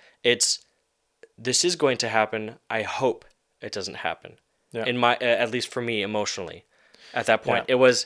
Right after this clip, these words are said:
Speaker 2: I,
Speaker 1: like the
Speaker 2: I did
Speaker 1: duality of that dialogue at the
Speaker 2: Yeah.
Speaker 1: end. "There's something really difficult that I need to do. Can you help me?"
Speaker 2: Yeah.
Speaker 1: This temptation to the light side.
Speaker 2: I
Speaker 1: The,
Speaker 2: wasn't
Speaker 1: the
Speaker 2: sure if he was gonna
Speaker 1: cinematography
Speaker 2: do it or not. Like, I was
Speaker 1: Okay.
Speaker 2: still kind of torn if he wa-, if, if he was gonna do it or not.
Speaker 1: The duality
Speaker 2: Um,
Speaker 1: of that conversation made it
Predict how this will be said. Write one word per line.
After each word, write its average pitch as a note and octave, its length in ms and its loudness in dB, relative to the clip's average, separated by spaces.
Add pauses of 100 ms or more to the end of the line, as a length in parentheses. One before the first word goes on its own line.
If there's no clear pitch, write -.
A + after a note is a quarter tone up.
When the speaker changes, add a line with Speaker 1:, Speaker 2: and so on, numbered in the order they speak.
(120)
Speaker 2:
I, D3+ 80 8
Speaker 1:
like D#3 160 6
the D#3+ 80 4
Speaker 2:
I F3 60 8
did D3+ 100 4
Speaker 1:
duality E3+ 380 8
of F3 80 6
that C#3+ 180 6
dialogue D#3 560 8
at C#3 140 -2
the C3+ 60 2
Speaker 2:
Yeah. C#3 80 6
Speaker 1:
end. D#3+ 180 -2
"There's B2 140 0
something B2 300 -4
really C3 240 0
difficult B2 480 -2
that A#2 100 -2
I A#2+ 60 4
need A#2 220 -2
to - 80 -6
do. A#2+ 160 -4
Can C3+ 220 -6
you B2 80 -2
help A#2+ 200 4
me?" A#2 200 -2 (260)
Speaker 2:
Yeah. B2 160 2
Speaker 1:
This C3+ 180 4
temptation C#3 720 0
to B2 100 -4
the A#2+ 100 0
light A#2+ 200 4
side. A2+ 300 2
Speaker 2:
I D#3 100 8
Speaker 1:
The, F#3 40 8
Speaker 2:
wasn't A3+ 280 8
Speaker 1:
the F#3 80 10
Speaker 2:
sure F#3+ 120 10
if F#3+ 40 10
he A3+ 80 10 (240)
was G3+ 160 8
gonna F3+ 140 6
Speaker 1:
cinematography C#3+ 120 6
Speaker 2:
do C#3+ 200 8
it C#3 80 10
or B2+ 120 6
not. A#2 280 0
Like, C3 280 4
I D3 120 8
was E3 120 6
Speaker 1:
Okay. A#2 80 8
Speaker 2:
still E3 220 8
kind D#3+ 260 4
of D3 120 2
torn D3+ 280 4
if D3 120 0
he D3 100 0
wa-, C#3+ 200 4
if, C3+ 200 -4
if C3+ 140 -8
he C#3 100 -6
was C3+ 220 -2
gonna C3+ 240 -4
do C3+ 140 -2
it C#3+ 60 4
or C#3+ 80 2
not. C#3+ 240 0 (140)
Speaker 1:
The C#3+ 100 0
duality C#3+ 380 8
Speaker 2:
Um, - 0 -
Speaker 1:
of C3+ 60 0
that B2 180 2
conversation B2+ 640 0
made A#2 160 2
it G#2+ 180 -2